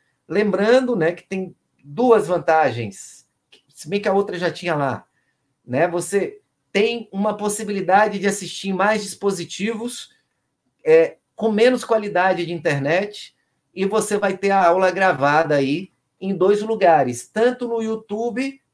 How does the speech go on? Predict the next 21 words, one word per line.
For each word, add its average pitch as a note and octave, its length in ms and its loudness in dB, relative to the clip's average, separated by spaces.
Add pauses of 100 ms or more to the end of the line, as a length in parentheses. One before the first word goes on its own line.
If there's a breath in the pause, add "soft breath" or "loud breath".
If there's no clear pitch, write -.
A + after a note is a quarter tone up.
quanto A3+ 420 -2
lá G3+ 180 4
no G#3 160 -4
Teams, F3+ 420 -10
que - 80 -10
eu F3+ 60 -4
vou F#3+ 140 -4
colocar F#3 460 -2
também, D#3 460 -2 (300)
tá A#2 100 -4
certo? E3 640 -2 (400)
E D#3+ 240 4
aí D#3+ 120 4
você D#3 240 -2
pode D3+ 260 -2
revisar C#3+ 760 -2 (180)
essas C3+ 380 0
aulas C3 300 0
gravadas, A#2 840 -2 (200)
se - 220 -10
tiver B2+ 600 -4